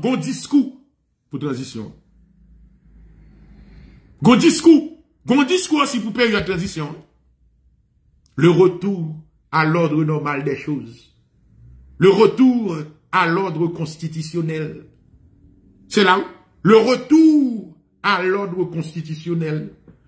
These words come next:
Le retour à, oui, à la normalité. Le retour à, oui, c'est comme ça, hein. C'est le retour à l'ordre constitutionnel.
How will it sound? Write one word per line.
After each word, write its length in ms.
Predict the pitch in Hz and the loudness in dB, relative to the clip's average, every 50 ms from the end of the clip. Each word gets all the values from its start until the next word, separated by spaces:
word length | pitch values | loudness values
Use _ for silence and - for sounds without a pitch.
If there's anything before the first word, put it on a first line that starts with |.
| _ _ _ - - | _ _ _ 0 4
Le 120 | 202 240 | 4 6
retour 880 | 233 233 269 262 262 - 320 349 349 339 339 330 311 294 277 262 254 240 226 214 208 208 208 214 220 233 | 6 4 2 2 4 6 6 6 8 6 6 4 4 2 0 -2 -4 -4 -6 -8 -8 -8 -8 -8 -4 -2
à, 140 | 240 226 - - - _ _ _ - | -2 -2 -4 -6 -18 _ _ _ -6
oui, 160 | 240 294 381 392 392 - | 0 4 4 4 4 2
à 100 | - 196 | 0 0
la 140 | 202 196 190 | 0 0 0
normalité. 1400 | 196 196 202 196 185 180 175 180 190 196 202 190 185 185 196 160 - - - 170 185 170 165 - - - _ _ _ _ _ _ _ _ - | 0 0 -2 -2 -2 -4 -6 -6 -2 0 0 0 0 -2 -6 -8 -8 -8 -4 -2 -2 -2 -2 -4 -10 -16 _ _ _ _ _ _ _ _ 0
Le 140 | 156 214 240 | 2 4 4
retour 840 | 226 240 269 - - - 320 339 330 320 302 302 285 277 269 262 262 254 254 262 262 262 262 | 4 2 2 0 0 0 0 2 2 0 0 -2 -2 -2 -2 -2 -2 -2 -2 -2 -2 0 0
à, 180 | 262 247 247 - - - _ _ _ _ _ - | 0 -2 -2 -6 -18 -20 _ _ _ _ _ -16
oui, 120 | 147 - - | -16 -16 -14
c'est 140 | - 156 | -14 -12
comme 100 | 147 170 | -10 -10
ça, 120 | 170 143 131 | -10 -10 -10
hein. 180 | 139 143 151 - _ _ - - - - - _ _ _ _ _ | -12 -14 -16 -20 _ _ -20 -20 -20 -20 -20 _ _ _ _ _
C'est 160 | - 147 143 | -6 -2 0
le 100 | 139 147 | 0 0
retour 640 | 139 147 165 156 - 196 196 147 120 - - - _ _ _ _ _ _ _ _ _ _ _ _ _ _ _ _ _ _ _ _ _ _ _ _ _ | 0 0 -2 0 2 2 2 2 0 -4 -10 -18 _ _ _ _ _ _ _ _ _ _ _ _ _ _ _ _ _ _ _ _ _ _ _ _ _
à 120 | - 107 110 | -12 -6 -4
l'ordre 200 | 123 127 127 127 | -4 -4 -6 -8
constitutionnel. 760 | - - 98 - - - - - - - 101 101 - - | -14 -20 -18 -16 -16 -16 -16 -16 -18 -16 -18 -18 -18 -20